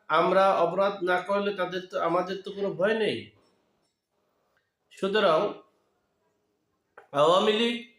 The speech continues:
নিয়ে আমাদের এত চিন্তা করার কিছু নেই। কিন্তু আমরা গত পনেরো বছরে শুনতে পেরেছি, জানতে পেরেছি, সব সময় শুনেছি কোনো occurrence ঘটলেই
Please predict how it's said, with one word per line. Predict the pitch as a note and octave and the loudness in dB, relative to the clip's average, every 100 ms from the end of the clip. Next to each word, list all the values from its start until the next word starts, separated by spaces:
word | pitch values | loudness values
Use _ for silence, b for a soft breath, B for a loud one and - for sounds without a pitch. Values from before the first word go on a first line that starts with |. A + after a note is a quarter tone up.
| _ _ _ _ _ _ _ _ _ | _ _ _ _ _ _ _ _ _
নিয়ে | D3+ F3+ G#3 | -2 2 4
আমাদের | A3 F#3 F3 E3+ E3+ | 4 4 4 4 4
এত | D#3+ - D#3 C3+ - - | 2 0 0 0 -2 -6
চিন্তা | F3 F3 F3 | -2 -2 -2
করার | F3+ E3 D#3 D3+ | -4 -2 -2 -2
কিছু | C#3 - B2+ | -10 -10 -6
নেই। | A#2 A2+ | -6 -4
কিন্তু | G3+ G#3 A3+ | -4 -2 0
আমরা | A3 A3 | 0 0
গত | F#3 F#3 F#3+ G3+ | 0 0 -2 -6
পনেরো | F#3+ F#3+ F#3+ F#3 | -4 -2 0 0
বছরে | D#3 D3 - D3 C3 - - _ _ _ _ _ _ _ _ | -2 -6 -8 -4 -4 -6 -18 _ _ _ _ _ _ _ _
শুনতে | - - G3+ G#3 A3+ | -14 -2 0 0 -2
পেরেছি, | - E3 D#3 - B2+ A#2 C3+ | 0 0 0 -4 -4 -2 0
জানতে | E3 F#3+ G3+ G3 | 0 0 0 -6
পেরেছি, | G3 F#3+ G3+ - C3 C3 - - _ _ _ _ _ _ _ | -6 -4 -4 -6 -10 -10 -10 -14 _ _ _ _ _ _ _
সব | - A3 A3+ | 0 2 2
সময় | - A3 A3 A3 | -2 -2 0 2
শুনেছি | G#3 G3+ G3 F#3 F3+ | 0 0 -2 -4 -10
কোনো | - G3+ G3+ G#3 G#3 | -8 -4 2 2 2
occurrence | - E3+ F#3+ G3 G3+ D3 | -2 -2 -2 0 -2 -4
ঘটলেই | C3+ D3 G3 F#3 C3 - | -4 -2 0 0 -2 -4